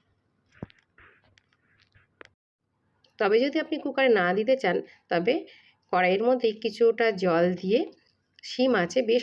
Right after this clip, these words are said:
কিছুক্ষণ কষিয়ে নিলে কিন্তু মাংসটা সুসিদ্ধ হয়ে যাবে। কষা মাংসটা কুকারে নিয়ে নিয়েছি, আর তার সাথে দিয়ে দিলাম পরিমাণ মতন জল। আমি এখানে গরম জল ব্যবহার করেছি, আর যতটা ঝোল রাখতে চান সেই পরিমাণে কিন্তু জলটা ব্যবহার করতে হবে।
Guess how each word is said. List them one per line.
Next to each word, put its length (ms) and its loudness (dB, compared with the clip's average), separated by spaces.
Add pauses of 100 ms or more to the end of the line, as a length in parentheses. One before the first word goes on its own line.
কিছুক্ষণ 360 -2
কষিয়ে 320 -4
নিলে 200 -2
কিন্তু 280 -4
মাংসটা 380 -2
সুসিদ্ধ 400 -6 (100)
হয়ে 180 -4
যাবে। 180 -10 (2500)
কষা 240 -2
মাংসটা 400 0
কুকারে 320 0
নিয়ে 200 4
নিয়েছি, 300 2
আর 160 0
তার 140 0
সাথে 200 -2
দিয়ে 180 4
দিলাম 180 0 (100)
পরিমাণ 300 2
মতন 280 -2 (460)
জল। 320 0 (340)
আমি 120 0
এখানে 220 2
গরম 180 4
জল 160 0
ব্যবহার 300 -2
করেছি, 340 -2 (460)
আর 200 0
যতটা 360 0
ঝোল 320 0
রাখতে 340 0
চান 240 -2
সেই 280 -2
পরিমাণে 320 2 (100)
কিন্তু 220 -4
জলটা 340 -4
ব্যবহার 320 -6
করতে 260 -12
হবে। 220 -12